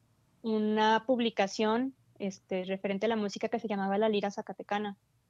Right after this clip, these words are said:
donde publicaban desde música orquestal hasta música para piano, arreglos para piano y cuerdas o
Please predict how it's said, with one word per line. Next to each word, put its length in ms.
donde 600
publicaban 880
desde 280
música 360
orquestal 640
hasta 540
música 380
para 180
piano, 600
arreglos 440
para 260
piano 360
y 80
cuerdas 560
o 440